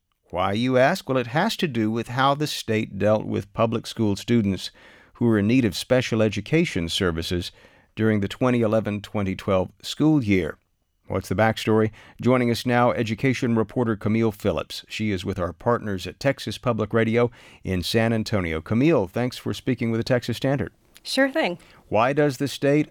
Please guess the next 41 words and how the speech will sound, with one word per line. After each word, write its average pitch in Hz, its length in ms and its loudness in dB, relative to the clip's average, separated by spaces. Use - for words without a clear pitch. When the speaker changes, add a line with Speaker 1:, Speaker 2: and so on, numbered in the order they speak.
Speaker 1:
owe 135 320 4
the 120 140 -2
federal 143 340 2
government 123 460 0
so 131 200 0
much 131 240 0
money? 135 280 2
The, 104 300 -2
uh, 87 40 -10
thirty 151 260 0
million, 123 340 2
that's 113 200 0
not 131 140 2
a 117 40 0
drop 120 280 2
in 113 80 -4
the 101 40 -2
bucket. 123 300 0
Speaker 2:
It 240 220 0
is 240 240 4
not. 202 540 -2
Uh, 208 260 -2
well, 254 140 2
what 269 140 2
happened 330 460 2
is 220 260 2
that 220 340 -2
by 196 160 2
law, 208 320 0
states - 600 -6
that - 220 -2
receive 208 380 -4
federal 220 440 6
aid 208 280 4
for 185 100 -2
special 185 380 -2
education 170 720 -4
are 202 100 2
required 190 560 2
to 202 100 -8
maintain 196 680 -2